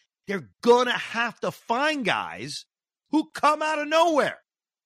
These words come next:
This bullpen is not gonna be simply reliant on, well, Brooks Raley and Edwin Diaz and Drew Smith. I mean, yes, want those guys to be good,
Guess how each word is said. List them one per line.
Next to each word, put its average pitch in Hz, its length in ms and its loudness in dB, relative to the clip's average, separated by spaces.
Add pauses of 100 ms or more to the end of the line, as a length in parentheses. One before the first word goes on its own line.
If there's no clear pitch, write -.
(360)
This 220 200 -2
bullpen 254 420 0
is 185 100 -6
not 247 240 -4
gonna 262 120 0
be 220 180 -8
simply 240 460 -8
reliant 196 680 0 (320)
on, 175 460 0 (140)
well, 269 180 2
Brooks 180 300 -4
Raley 135 420 0 (240)
and 165 120 -4
Edwin 170 300 0
Diaz 131 540 0 (160)
and 160 160 -8
Drew 160 180 -2
Smith. - 340 -6
I - 140 -14
mean, 175 220 -8 (160)
yes, 175 680 0 (480)
want - 200 0
those 214 220 -2
guys 135 320 -2
to 120 80 -20
be 117 120 -10
good, 113 320 -12